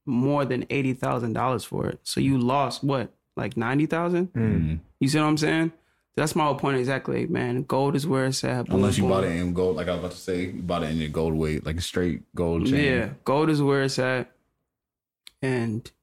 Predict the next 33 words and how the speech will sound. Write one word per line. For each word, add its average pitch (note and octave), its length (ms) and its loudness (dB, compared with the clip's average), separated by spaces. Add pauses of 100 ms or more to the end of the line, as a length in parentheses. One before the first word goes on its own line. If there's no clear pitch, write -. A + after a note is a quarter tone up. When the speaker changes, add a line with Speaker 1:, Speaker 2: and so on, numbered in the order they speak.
(140)
Speaker 1:
you E3 100 4
know, F3 160 4
but, D#3+ 260 2
like, D#3+ 200 2
when D3 180 4
niggas F#3+ 220 2
first F3+ 240 2
get E3+ 120 2
money, F#3 300 4
man, F3+ 280 4
you F#3+ 100 0
gotta, F3+ 500 0
shit, G#3+ 320 2
just D3+ 220 0
do D4 240 4
it, - 80 2
man. D4 220 2
Fuck - 280 -2
it. C4 160 0
And G3 320 2
it, D#3+ 320 -2
get A3 160 0
that A3 140 2
experience, A3 420 0
because F3+ 380 0
you A#3+ 140 2
get A#3 180 0
some G#3 140 0
money, A3 260 2 (280)
you C4+ 200 4
get A#3+ 120 4
some G#3 140 2
money, G#3+ 360 0